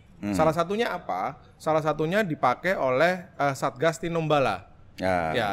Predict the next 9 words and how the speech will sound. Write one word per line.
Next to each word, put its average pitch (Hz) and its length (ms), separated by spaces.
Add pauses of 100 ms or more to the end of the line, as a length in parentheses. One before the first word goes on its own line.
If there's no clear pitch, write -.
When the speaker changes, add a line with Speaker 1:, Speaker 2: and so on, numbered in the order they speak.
(120)
Speaker 2:
gitu 113 160
kan. 151 320
Satgas 123 380
Tinombala 123 840
untuk, 175 560
eh, 123 360
memata-matai 123 960
atau 113 240
mensurveillance, 127 920